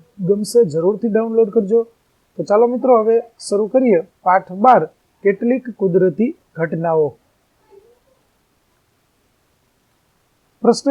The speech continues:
એક અને બે માટે યોગ્ય વિકલ્પ પસંદ કરો, જેમાં પેલું છે, નીચેનામાંથી કયું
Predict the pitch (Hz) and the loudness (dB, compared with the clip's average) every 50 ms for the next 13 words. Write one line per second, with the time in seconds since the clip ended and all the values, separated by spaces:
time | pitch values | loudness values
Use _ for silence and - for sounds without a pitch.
0 | 262 254 269 262 254 247 247 254 214 202 240 240 226 226 247 254 254 214 175 160 | 6 6 6 6 6 4 4 4 6 8 8 8 8 6 4 2 4 2 2 2
1 | 175 180 175 180 208 202 214 202 - 220 214 - - 202 - - 202 208 190 262 | 0 -2 -2 0 0 0 0 0 0 0 0 0 -2 -6 -6 -6 -8 -6 0 0
2 | 247 214 175 147 156 170 185 185 147 - 196 196 208 214 - - 240 180 143 - | 2 2 2 0 -2 -6 -8 -6 -4 -2 0 0 0 -2 0 2 2 2 0 -2
3 | _ _ _ _ _ _ _ _ - 175 185 190 - - 262 262 269 269 254 254 | _ _ _ _ _ _ _ _ -6 -6 -4 -4 0 4 4 4 4 4 2 2
4 | 262 262 262 262 240 - - 254 285 277 240 - | 2 2 0 -2 -2 -2 0 0 2 2 2 0